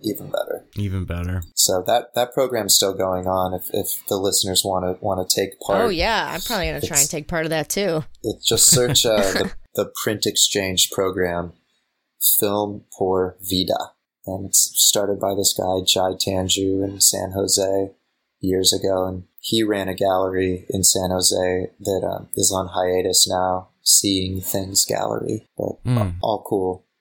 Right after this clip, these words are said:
Speaker 1: all cool things, avenues to really cool people.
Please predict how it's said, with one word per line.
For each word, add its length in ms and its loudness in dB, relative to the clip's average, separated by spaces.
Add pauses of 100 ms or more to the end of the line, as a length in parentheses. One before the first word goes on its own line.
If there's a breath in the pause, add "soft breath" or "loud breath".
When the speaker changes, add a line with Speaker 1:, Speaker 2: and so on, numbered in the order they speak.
(360)
Speaker 1:
all 240 0
cool 200 0
things, 540 -2 (500 loud breath)
avenues 480 0
to 120 0
really 320 0
cool 160 0
people. 480 -4